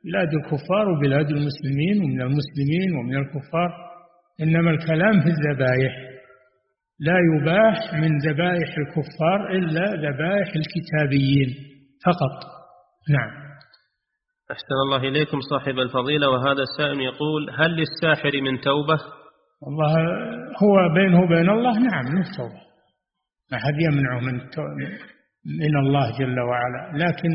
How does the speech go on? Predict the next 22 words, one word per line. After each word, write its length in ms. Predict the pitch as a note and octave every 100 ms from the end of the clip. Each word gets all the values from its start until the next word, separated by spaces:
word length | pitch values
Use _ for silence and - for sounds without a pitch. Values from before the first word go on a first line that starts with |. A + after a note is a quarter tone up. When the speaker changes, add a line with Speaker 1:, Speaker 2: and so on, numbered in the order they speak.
| D#3+ - - F3+
Speaker 1:
نحن 180 | -
نجري 440 | G3 G#3 A3 G3+ D#3+ D3
عليه 220 | F3 D3
الحكم 420 | D3+ - - E3+
الظاهر، 440 | D#3+ C3 A2+ G#2 A2+ - - - _ _ _ _ _ _ D#3
نجري 300 | D#3 D3 C#3+ C3
عليه 220 | D3+ C#3+ D3
الحد 400 | - C#3+ C3 - - - - - _ _ C3
ولا 280 | D3 E3+
نستتيبه، 840 | E3 D3+ - C#3+ C3+ D3 B2+ A#2+ C#3 - - - _ - D3+
لأنه 640 | D3+ E3+ D#3 D#3+ F#3 F3
لا 160 | F3+
يؤمن 460 | F#3 F3 D#3+ D3+ D3 C3+ - - - _ _ _ _ _ _ -
أنه 200 | D3 D3 C#3 C#3+
يخادع 500 | - E3 C#3+ C3+ C3 - -
بتوبته، 640 | - C#3+ C#3 C#3 C#3+ C#3+ - - - _ _ _ _ _ F#3+
فنقيم 480 | G#3 G#3 A3 F3+
عليه 300 | B2 C3+ C3+
الحد، 680 | C3 B2+ F#3+ G#3 - - - - - _ _
وإذا 480 | A#3 G3+ E3+ E3+ D#3
كان 180 | F3 E3 D#3 -
صادقا 520 | F3 D#3+ D3 C#3+ D3